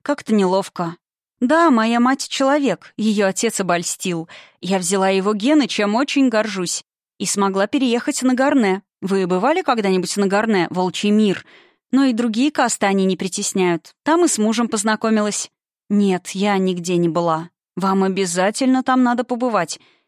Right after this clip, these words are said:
Синий свет луны, розовый песок и море. Мы, конечно, не купаемся, но как красиво вечерами пробежаться по бережку».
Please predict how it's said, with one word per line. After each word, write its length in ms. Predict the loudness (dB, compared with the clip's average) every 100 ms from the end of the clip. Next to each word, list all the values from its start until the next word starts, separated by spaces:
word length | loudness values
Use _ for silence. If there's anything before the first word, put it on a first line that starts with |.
| -10
Синий 360 | -4 0 0
свет 280 | 0 -2 -2
луны, 380 | 0 2 0 -2
розовый 440 | -2 -2 0 -2
песок 540 | -4 -6 -2 -2 -2 -2
и 40 |
море. 640 | -2 2 4 4 2 -2 -4 -18 -20 -20 -6
Мы, 140 | -2 0
конечно, 400 | 2 2 2 0
не 100 | 0
купаемся, 680 | -2 0 2 2 0 -4 -8 -6
но 240 | -4 -4 -6
как 280 | -4 -4 -4
красиво 460 | -2 -2 0 -2
вечерами 520 | -4 -4 -2 0 0 -2
пробежаться 600 | -4 -4 -2 -2 -2 -6
по 100 | -4
бережку». 640 | -4 -4 -6 -4 -4 -4